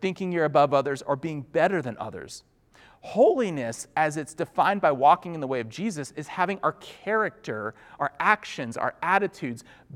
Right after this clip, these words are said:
bent increasingly towards the character of Jesus. That as we learn to take next steps of faith,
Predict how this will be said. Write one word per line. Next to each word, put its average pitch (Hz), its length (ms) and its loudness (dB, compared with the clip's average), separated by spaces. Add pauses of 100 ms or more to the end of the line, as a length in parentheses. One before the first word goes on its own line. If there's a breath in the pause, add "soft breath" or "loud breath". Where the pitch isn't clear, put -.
(120)
bent - 320 0
increasingly 175 1600 -6 (180 loud breath)
towards 170 280 0
the 151 120 -2
character 165 880 -4 (220 loud breath)
of 151 120 -6
Jesus. 113 640 -8 (520 soft breath)
That 147 120 0
as 139 220 -4
we 160 400 -4
learn 190 340 -2
to - 100 -16
take 160 220 -6
next 156 260 -4
steps - 260 -4
of 139 80 -10
faith, 117 420 -4